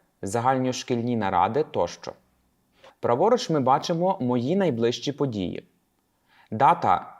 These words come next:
на якій створена подія, виділена певним кольором.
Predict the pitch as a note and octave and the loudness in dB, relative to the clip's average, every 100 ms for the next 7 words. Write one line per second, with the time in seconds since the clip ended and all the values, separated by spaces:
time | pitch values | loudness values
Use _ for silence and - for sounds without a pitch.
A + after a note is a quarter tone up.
0 | _ A#2 B2 C#3 C#3 D#3+ - C#3 C3 A#2 | _ 0 2 0 0 -4 -2 2 2 2
1 | A2 - G#2+ G2 G#2+ G2+ F#2 G#2 G2+ G#2 | -2 -2 -2 0 0 0 0 0 0 -2
2 | G2+ G2+ A2+ C3 E3+ F3+ E3+ G2 F2 E2+ | -2 -4 0 0 0 -4 0 0 2 -2
3 | - | -6